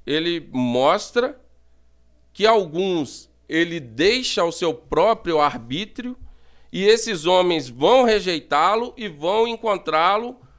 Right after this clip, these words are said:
como uma pedra de tropeço,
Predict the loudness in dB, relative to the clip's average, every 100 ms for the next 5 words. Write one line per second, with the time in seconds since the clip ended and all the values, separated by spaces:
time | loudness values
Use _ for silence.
0 | -20 _ _ -20 _ -20 -20 -20 _ _
1 | _ _ -2 2 2 0 -4 -8 -4 -4
2 | -2 -4 -4 -6 -12 -12 -14 -8 -8 -8
3 | -14 -20